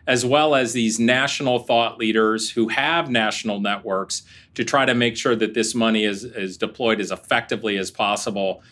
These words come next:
to not just accomplish the goals of Treasury, but to then democratize the industry.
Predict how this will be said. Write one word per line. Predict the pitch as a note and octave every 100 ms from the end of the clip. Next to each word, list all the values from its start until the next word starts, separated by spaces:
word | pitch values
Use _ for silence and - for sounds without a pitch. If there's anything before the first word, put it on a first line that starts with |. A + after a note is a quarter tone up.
| - - -
to | A2+
not | B2 A#2
just | C3 A#2
accomplish | A2+ - A2 G2+ G#2
the | A2+
goals | G#2+ G#2 G2+
of | -
Treasury, | - A3 F#3 A#2+ F#2+ F#2 - - _
but | B2+ A#2
to | - A#2+
then | A2+ A#2 A2
democratize | A2 G#2+ G#2+ G#2 A2 A#2 G2+ G2+ -
the | F#2+ G#2
industry. | E3 F#3+ - A2 G2 F#2+ F2+